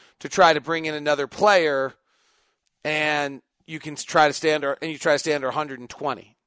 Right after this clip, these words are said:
This year we're at a hundred and five. Does that make any sense? Okay. Uh, Sean, I didn't do that very well, but you caught me a little off guard, but that's why we have these questions. I am not going to the All-Star game, Jason. I'm hanging here.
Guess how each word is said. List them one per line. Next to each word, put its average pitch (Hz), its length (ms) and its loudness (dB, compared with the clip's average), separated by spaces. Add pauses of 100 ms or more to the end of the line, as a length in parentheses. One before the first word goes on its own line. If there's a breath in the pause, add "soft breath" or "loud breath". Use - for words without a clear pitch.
(140)
This 143 220 -10
year 156 100 -4
we're 135 120 -4
at 131 60 -2
a 123 60 -2
hundred 127 220 -8
and 113 80 -18
five. 101 480 -6
Does - 1080 -20
that 139 120 -2
make 147 160 -6
any 151 100 -6
sense? 165 400 -6 (540)
Okay. 127 120 -6 (1300 soft breath)
Uh, 135 460 0
Sean, 170 280 4
I 160 60 0
didn't 160 160 -2
do 160 80 -2
that 151 140 4
very 147 160 0
well, 139 180 2
but 117 160 -6
you 120 100 -16
caught 143 220 -2
me 139 80 -8
a 131 40 -6
little 143 260 -4
off 131 160 0
guard, 143 260 0
but 131 100 -10
that's 127 240 -6
why 135 140 -2
we 131 100 -4
have 131 120 -4
these 120 100 -14
questions. - 480 -10
I 147 120 0
am 165 120 -4
not 175 240 4
going 175 160 -2
to 160 60 -6
the 160 60 0
All-Star 131 340 0
game, 113 180 -14
Jason. 117 300 -12
I'm 127 80 -10
hanging 123 260 -12
here. 160 380 0